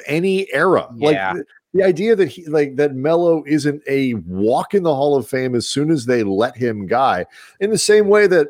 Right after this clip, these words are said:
Speaker 1: you know, look, I get it, Dwight Howard,
Speaker 2: Yeah,
Speaker 1: um,
Speaker 2: it's the other one.
Speaker 1: you know, is, is a guy with some flaws, you know, personally and, <laughs> you know, and on the floor. If he had quit before he ever got to the Lakers, he was a Hall of Famer. He was
Speaker 2: Yeah.
Speaker 1: already in it before he got here the first time.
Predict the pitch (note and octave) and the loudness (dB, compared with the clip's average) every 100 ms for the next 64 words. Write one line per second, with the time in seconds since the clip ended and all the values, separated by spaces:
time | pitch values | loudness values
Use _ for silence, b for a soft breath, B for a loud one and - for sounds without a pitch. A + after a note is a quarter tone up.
0 | - D3+ C#3 B2 - D3+ D#3 - B2 F#2+ | 0 0 0 -2 -4 2 2 0 -4 0
1 | C3+ C#3 G#2+ - A2+ C3 G#2 B2 C3+ G#2+ | 2 2 -2 -4 -2 0 0 0 2 0
2 | D#2+ - F3 A2 G#2 G2 F#2+ B2 C#3+ B2+ | -4 -4 -4 -2 -6 -8 -8 -4 -2 -4
3 | F2 C3+ C3+ B2+ B2 B2+ A#2+ G2+ - C#3 | -4 -2 0 0 0 0 0 -2 -6 -4
4 | A#2+ B2 F2+ G2 A2+ C#3 C3+ C3 C#3+ - | -2 -2 -2 -4 0 0 2 0 -2 -4
5 | C3+ B2+ A#2 - A#2 C3 C#3+ A#2+ E2+ D#2+ | -4 -4 -6 -8 -2 0 2 0 -2 -10
6 | G2 A#2+ G2+ F2+ - B2+ - C3 C3 B2+ | -14 -6 -6 -6 -4 -4 -2 -2 0 0
7 | B2+ B2+ C3 D3 C#3+ C3 D3+ C3 B2+ B2 | -2 -4 -4 -4 0 0 2 0 0 0
8 | B2+ B2 - E3 C3+ - B B B B | 0 -2 -2 0 0 -2 B B B B
9 | - F3+ - G#3 F#3 D3 - - B3 - | 0 0 2 2 2 0 -4 2 2 2
10 | D3 - F3 E3 D#3 E3 F3 B2 C#3+ E3+ | -6 -2 2 4 4 4 2 -2 -2 -4
11 | - D3 C#3+ C#3 G3+ E3+ A#2 - A2+ G#2+ | -4 -2 0 2 0 -2 -4 -2 -2 0
12 | G2 F#2+ F2 E2 F#2 D2+ - B2 C#3 B2 | 0 -2 -4 -4 -8 -8 -4 0 0 0
13 | C3 G3+ F#3+ F3+ D3+ D3 D#3 F#3 C#3 - | 0 2 2 4 2 0 -2 -2 -2 -4
14 | A#2 C#3 B2+ A2+ C3 C3 C#3 A#2+ A2 - | -4 0 0 0 -2 -2 -4 -4 -6 -6
15 | F3+ - - F3 C3+ | -6 -8 -10 -10 -12